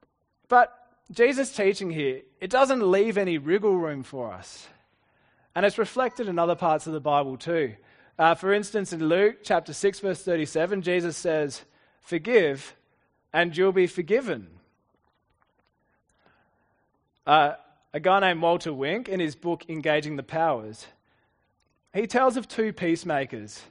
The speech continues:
uh, who met, um, some Polish Christians about ten years after the Second World War. This, this war was particularly brutal for the Poles, where millions of their people died at the hands of the Germans.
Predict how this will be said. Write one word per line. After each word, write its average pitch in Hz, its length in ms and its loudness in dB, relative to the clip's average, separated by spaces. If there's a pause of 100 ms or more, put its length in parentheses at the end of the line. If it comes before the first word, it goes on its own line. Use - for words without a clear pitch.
(400)
uh, 139 80 -6
who 160 140 -4
met, 165 580 -2
um, 143 440 0
some 151 180 -12
Polish 196 400 2
Christians 254 540 -4
about 196 280 2
ten 190 280 -2
years 175 240 0
after 165 280 2
the 156 120 -8
Second 160 320 -8
World 147 260 -4
War. 151 320 -4 (1160)
This, 262 340 -6
this 240 260 -6
war 269 160 4
was 233 160 2
particularly 220 600 0
brutal 160 320 -4
for 165 120 -10
the 143 100 -4
Poles, 147 600 -2
where 180 220 2
millions 190 640 0
of 165 160 -10
their 156 140 0
people 156 300 -6
died 139 480 0 (420)
at 135 140 -6
the 151 80 0
hands 170 300 -4
of 147 80 -10
the 143 80 -6
Germans. 127 760 -8